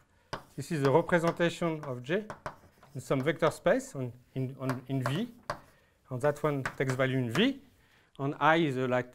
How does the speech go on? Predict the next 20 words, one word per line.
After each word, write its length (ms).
lattice 300
site. 200
<clears throat> 180
Okay? 220
And 100
it's 100
just 140
defined 380
by 340
sending 340
one 180
of 120
the, 280
the 120
contour 300
to 120
infinity. 520
Sorry 260
about 180
that. 240